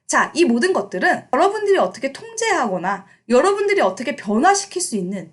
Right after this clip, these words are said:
그런 영역이 아니었습니다. 이제부터는 더 이상 여러분의 엄마에게 내 삶에 대해서 그 어떤 권한도 주지 마십시오. 이미 여러분의 어머니는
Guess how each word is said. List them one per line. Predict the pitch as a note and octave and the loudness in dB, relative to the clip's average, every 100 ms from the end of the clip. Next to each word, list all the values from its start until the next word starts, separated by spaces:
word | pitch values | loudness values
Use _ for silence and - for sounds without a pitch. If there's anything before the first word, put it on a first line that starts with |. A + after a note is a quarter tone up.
| _ | _
그런 | - B3 E4 G#3 | -2 0 2 0
영역이 | E3+ F3+ F3 | -2 -6 -6
아니었습니다. | - G3+ G#3 A#3+ - D#3+ D#3 - B2+ _ _ _ _ _ _ _ | -6 0 0 0 -4 -10 -16 -20 -20 _ _ _ _ _ _ _
이제부터는 | B3+ C#4+ A#4 G4+ G4+ G4 | -2 2 2 4 2 2
더 | - A#3 F4+ | 0 4 6
이상 | G#4+ C4 B3+ A#3 | 6 4 2 2
여러분의 | F#3 G#3 G#3+ G#3+ | 0 2 2 2
엄마에게 | - E3+ G3+ G3 C#3+ F3 D4 _ _ _ _ _ _ | 0 -4 -2 -2 -4 -8 -8 _ _ _ _ _ _
내 | G3 C#4 | 2 2
삶에 | E4 F#4+ F#4+ F#4 | 4 2 2 -2
대해서 | A3 F#3 C#4+ - - | -2 -2 -2 -4 -2
그 | - | 4
어떤 | C#4 - - A4+ | 4 4 2 2
권한도 | - G3+ G#3 F#3+ | 2 0 0 -2
주지 | F#3 F#3 F3 | -6 -8 -8
마십시오. | B2+ - - A#2 C3 _ _ _ _ - | -8 -8 -10 -12 -18 _ _ _ _ -4
이미 | C4 G4 F#4+ F4+ E3 | 2 2 2 0 0
여러분의 | F3 A3 C#4 C#4+ | 0 2 2 0
어머니는 | G3+ E3+ B3 A3 D#3+ C#4 B2+ | 0 2 2 2 0 -2 -2